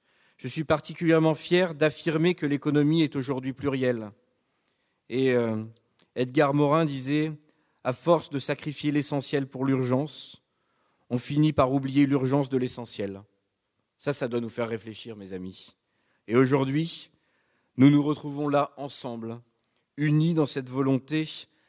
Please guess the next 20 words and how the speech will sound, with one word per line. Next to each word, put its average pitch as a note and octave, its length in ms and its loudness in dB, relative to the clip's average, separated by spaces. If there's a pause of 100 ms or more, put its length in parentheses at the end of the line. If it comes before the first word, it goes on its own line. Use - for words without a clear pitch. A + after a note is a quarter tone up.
(100)
d'aller C3 300 0
de B2 100 -8
l'avant. A#2 380 -6 (440)
Je - 140 -20
vous B2 80 -10
souhaite, - 640 -6 (220)
eh A#2+ 80 -4
bien, A#2+ 500 0
une A#2 180 -4
belle C3 180 -2
journée A#2+ 280 -12
de - 60 -20
travail. A#2+ 560 -8 (720)
Je - 80 -20
vous A#2+ 80 -6
remercie B2+ 400 -4
beaucoup C3+ 400 -8
et A#2 400 -2
je A2 180 -14
salue, A#2+ 400 -6